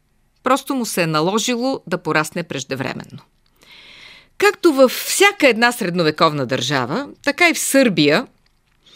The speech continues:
борбите за престола са повече от ожесточени, изпълнени с козни и роднински удари под кръста. В нашия случай дядото на Стефан Душан е най-големият виновник за прогонването на сина и внука си.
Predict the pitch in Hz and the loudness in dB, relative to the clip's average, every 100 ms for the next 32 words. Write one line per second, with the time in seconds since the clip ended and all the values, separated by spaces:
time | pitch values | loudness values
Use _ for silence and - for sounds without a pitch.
0 | - - - 208 214 339 226 214 208 185 | -20 -20 -4 0 4 2 2 0 0 -4
1 | - 269 262 247 196 175 240 233 220 202 | 2 4 4 2 0 2 4 4 4 2
2 | 185 170 165 - 139 240 277 226 - - | 2 0 0 -2 -2 2 2 2 -2 2
3 | 240 240 208 165 - - 214 247 233 254 | 2 2 0 -2 -4 2 4 4 0 2
4 | 220 185 175 196 180 - 185 175 156 151 | 4 2 2 2 2 2 2 4 2 0
5 | - - 143 - - 127 _ _ - - | -8 -4 -4 -4 -10 -14 _ _ -20 -20
6 | - - - 311 349 - 156 - 139 - | -20 -20 -8 -2 -2 0 -2 -2 -8 -4
7 | 196 285 339 - 170 254 247 220 190 165 | -4 -4 -8 -10 0 2 2 -4 -4 -4
8 | - 185 175 156 190 269 294 269 - 170 | -2 -2 -2 -4 -2 -2 -2 -2 -2 0
9 | 170 190 285 240 233 226 220 170 160 165 | 2 2 0 -2 -2 0 2 0 0 2
10 | 185 214 208 165 - 156 165 196 190 165 | 2 0 -4 -4 -2 -2 2 2 2 0
11 | 175 165 - 156 175 262 - 180 151 147 | -2 -4 -4 -2 0 0 -2 -4 -4 -4
12 | 135 139 - - | -6 -8 -10 -10